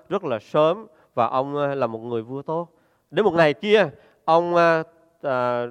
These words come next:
gọi những người, à, à, thầy tế lễ, những người có trách nhiệm đến và ông hỏi, "À, bây giờ đến lúc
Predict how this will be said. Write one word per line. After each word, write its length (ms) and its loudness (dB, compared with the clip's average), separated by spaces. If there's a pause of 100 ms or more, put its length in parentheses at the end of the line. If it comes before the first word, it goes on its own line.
(160)
gọi 580 4
những 260 -6
người, 320 0
à, 180 -4 (380)
à, 200 -10
thầy 200 -2
tế 180 0
lễ, 360 6
những 220 -6
người 240 0
có 240 2
trách 160 -2
nhiệm 220 -2
đến 200 2
và 80 -2
ông 120 -2
hỏi, 160 -4
"À, 160 0
bây 180 -8
giờ 100 -2
đến 180 -4
lúc 220 6